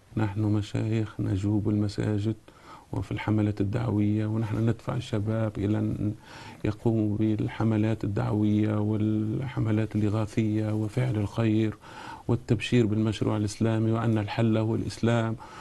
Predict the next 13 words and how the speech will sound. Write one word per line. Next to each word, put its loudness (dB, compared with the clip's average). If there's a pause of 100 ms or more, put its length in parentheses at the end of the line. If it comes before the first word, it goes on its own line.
(140)
وأن 4
نحن 2
في 4
لعبة 4
اسمها 0
كذبقراطية 0
ولن 4
تحل 2
مشكلتنا 0
ولم 4
تحل 0
مشكلة 0
الغرب. 2